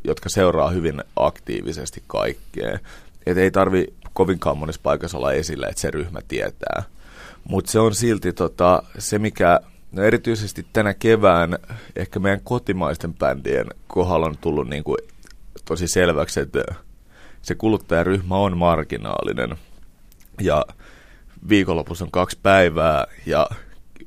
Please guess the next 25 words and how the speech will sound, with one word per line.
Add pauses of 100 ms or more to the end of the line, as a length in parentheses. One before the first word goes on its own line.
(400)
yleensä
ihmisille
riittää
yksi
keikka
per
ilta. (760)
Ja
jos
joka, (200)
<laughs>
joka
perjantai
ja
lauantai
on
Helsingissä (440)
kahdeksan
keikkaa, (480)
joista
vaikka
kolme
koskettaa
heitä,
niin